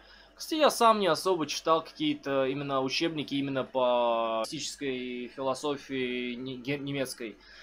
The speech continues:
Ну, Капплстоун, например, Капплстоун. Привет, Данил. А, ну, Капплстоуна обычно советую, но это не специальная литература, правда, у него там есть про Канта. Есть про Фихте, есть про Ницше, есть про Гегеля. Ну, то есть у него большое, большое, большое собрание книг по всем, по всей истории философии.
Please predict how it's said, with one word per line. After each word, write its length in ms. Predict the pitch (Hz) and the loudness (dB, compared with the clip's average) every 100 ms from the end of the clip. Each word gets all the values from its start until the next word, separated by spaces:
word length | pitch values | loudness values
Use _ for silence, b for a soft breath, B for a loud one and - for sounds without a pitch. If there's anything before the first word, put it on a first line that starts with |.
| B | B
Ну, 220 | - 226 - - _ | -2 -2 -2 -18 _
Капплстоун, 640 | 214 254 - - 151 147 | 4 4 2 6 6 6
например, 440 | 143 143 135 135 | 0 0 2 2
Капплстоун. 600 | 131 156 185 - 143 120 | 2 0 0 0 0 -2
Привет, 420 | 113 185 214 165 123 | 2 4 8 6 6
Данил. 380 | 135 123 107 - B B - | 0 0 -4 -8 B B 4
А, 360 | 135 131 131 | 8 8 8
ну, 160 | 147 240 | 4 0
Капплстоуна 640 | 233 196 190 165 151 139 | 2 2 2 2 4 4
обычно 300 | 123 127 131 | 2 0 -4
советую, 460 | 117 127 123 117 123 | -2 -2 -2 -4 -2
но 120 | 165 | 0
это 120 | 196 | 2
не 80 | 196 | 0
специальная 460 | - 185 180 143 | -4 4 4 4
литература, 580 | 139 127 131 123 131 120 | 2 0 0 0 0 -4
правда, 320 | 113 147 185 | 2 4 4
у 60 | 175 | 2
него 240 | 143 139 | 2 0
там 140 | 160 135 | 2 0
есть 200 | 120 - | -2 -4
про 100 | 113 | -6
Канта. 360 | 92 92 - - _ - B | -6 -12 -14 -16 _ -20 B
Есть 180 | 131 214 | 0 2
про 140 | 202 147 | 4 2
Фихте, 380 | 147 131 - 139 | 2 -6 -4 -2
есть 240 | 135 139 | -2 -2
про 160 | 147 143 | 2 2
Ницше, 400 | 143 143 - 143 | 2 -2 -2 -2
есть 260 | 127 143 | -4 -4
про 140 | - 139 | -2 -2
Гегеля. 400 | 131 143 127 127 | 0 -2 -2 -4
Ну, 80 | 131 | -2
то 60 | |
есть 120 | 160 | -2
у 40 | 165 | 0
него 240 | 175 185 | 0 0
большое, 580 | 147 147 139 185 185 170 | 4 4 4 0 2 2
большое, 340 | 143 - 180 | 2 0 -2
большое 280 | 156 147 180 | 0 0 0
собрание 400 | 156 139 147 139 | -2 2 2 0
книг 420 | 123 147 165 - - | -6 -4 -4 -4 0
по 240 | 135 131 | 4 4
всем, 400 | 127 - - 151 | 2 -4 -6 -6
по 160 | 135 147 | -4 -6
всей 160 | 143 165 | -2 -2
истории 260 | 135 156 | 0 -2
философии. 540 | 139 139 123 110 85 | 0 -2 -2 -6 -12